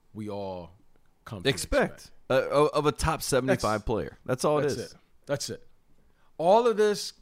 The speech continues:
Speaker 1: could be, ought to be, should be.
Speaker 2: <laughs>
Speaker 1: I'm done with that now.
Speaker 2: Mm.
Speaker 1: I'm done with that. You know, as you get older, Tate, you lose your patience. I've lost my patience now.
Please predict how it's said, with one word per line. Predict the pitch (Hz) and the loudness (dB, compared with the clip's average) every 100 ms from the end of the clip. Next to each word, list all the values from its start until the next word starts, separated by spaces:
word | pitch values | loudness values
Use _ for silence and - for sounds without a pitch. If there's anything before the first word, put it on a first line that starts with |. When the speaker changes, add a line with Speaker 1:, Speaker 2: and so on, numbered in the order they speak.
| - | -6
Speaker 1:
could | - 196 151 | 4 4 2
be, | 151 175 175 170 | -8 -6 -8 -6
ought | 127 151 | -2 -2
to | 151 | -2
be, | 127 151 147 | -8 -10 -10
should | - 147 147 123 | -8 -6 -6 -6
be. | 135 131 127 120 - _ | -6 -6 -6 -10 -16 _
Speaker 2:
<laughs> | - | -6
Speaker 1:
I'm | 135 127 | -4 -4
done | 135 123 | -4 -6
with | 101 92 | -8 -12
that | 87 - | -14 -16
now. | 67 60 _ _ _ _ _ _ - | -20 -20 _ _ _ _ _ _ -12
Speaker 2:
Mm. | 101 92 73 - _ _ _ _ _ | -8 -8 -10 -16 _ _ _ _ _
Speaker 1:
I'm | - 135 | -10 -8
done | 127 123 104 | -4 -4 -6
with | 90 | -12
that. | 82 65 _ _ _ _ _ _ _ - _ _ _ _ _ _ | -16 -20 _ _ _ _ _ _ _ -20 _ _ _ _ _ _
You | 120 135 | -6 -2
know, | 135 123 117 107 92 85 _ _ - - _ _ _ _ _ _ - _ _ | 0 0 -2 -4 -8 -18 _ _ -20 -20 _ _ _ _ _ _ -20 _ _
as | 123 143 | -6 -6
you | 131 | -2
get | 180 | 2
older, | 165 160 147 | 2 2 -2
Tate, | 170 160 | -2 -2
you | 127 | -2
lose | 117 139 107 | -2 -2 -4
your | |
patience. | - 113 - 65 - - _ _ - - | -8 -8 -8 -16 -20 -20 _ _ -14 0
I've | 175 156 | 0 2
lost | 165 123 | 0 2
my | 135 | -4
patience | - 151 123 92 - | -2 -2 -4 -8 -12
now. | 71 - | -14 -16